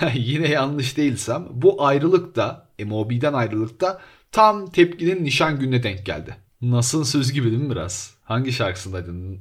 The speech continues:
Ee, Nas Is Like'da olması lazım. "Bir bebek doğar, aynı anda bir adam öldürülür. Başlangıç ve son." gibisinden bir sözdü. O nişan olayından da birazcık bahsetmek istiyorum. Tam o dönem yaşandığı için. Tabii özel bir şey değil bu. Özel bir şey olsa zaten benim haberim olmazdı.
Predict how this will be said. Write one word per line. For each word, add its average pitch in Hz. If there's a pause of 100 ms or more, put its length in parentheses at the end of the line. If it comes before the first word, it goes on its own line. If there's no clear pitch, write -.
(140)
Ee, 95 (120)
Nas 110
Is 120
Like'da 117
olması 101
lazım. 82 (360)
"Bir 127
bebek 131
doğar, 120
aynı 117
anda 101
bir 110
adam 113
öldürülür. 95
Başlangıç 98
ve 110
son." 92
gibisinden 110
bir 147
sözdü. 107 (160)
O 170
nişan 220
olayından 214
da 196
birazcık 180
bahsetmek 170
istiyorum. 123 (120)
Tam 127
o 123
dönem 113
yaşandığı 113
için. 107
Tabii 156
özel 127
bir -
şey 98
değil 92
bu. 180
Özel 110
bir 95
şey 104
olsa 98
zaten 110 (340)
benim 151
haberim 113
olmazdı. 117